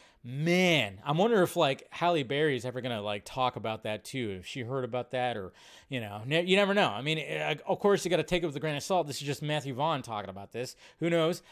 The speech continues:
I mean, we know that Halle Berry is gonna be coming back as Storm in Deadpool three. So maybe somebody will bring it up if they could, you know, obviously for the press junket, which hopefully that will happen. That would be interesting if she actually, if they actually bring it up.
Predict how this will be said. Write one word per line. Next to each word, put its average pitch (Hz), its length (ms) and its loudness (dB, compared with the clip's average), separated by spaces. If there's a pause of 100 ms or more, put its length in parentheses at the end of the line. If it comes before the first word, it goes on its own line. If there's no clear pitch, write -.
I 156 60 -4
mean, 160 160 -2
we 156 100 -2
know 170 160 4
that 151 120 4
Halle 143 220 2
Berry 143 380 2
is 120 160 -4
gonna 127 140 -6
be 120 60 -8
coming 123 240 -8
back 127 220 -4
as 120 80 -10
Storm 139 320 -2
in 104 100 -8
Deadpool 110 360 -8
three. 247 460 4 (840)
So 120 480 0
maybe 160 300 2
somebody 170 260 4
will 160 80 6
bring 156 240 2
it 160 80 2
up 175 320 4
if 147 220 0
they 135 400 -2 (100)
could, 156 260 0
you 139 100 0
know, 120 140 -4
obviously 135 480 -4
for 127 180 -8
the 117 120 -8
press 151 380 -2
junket, 151 380 -2
which - 220 -8
hopefully 131 480 -4
that 120 140 -2
will 110 240 -6 (240)
happen. 120 480 -6 (680)
That 120 100 -2
would 131 100 0
be 139 120 0
interesting 120 440 -6
if 104 80 -10
she 123 140 -4
actually, 123 380 -4
if 117 120 -6
they 123 100 0
actually 131 280 -2
bring 143 240 -4
it 160 80 -6
up. 135 240 -6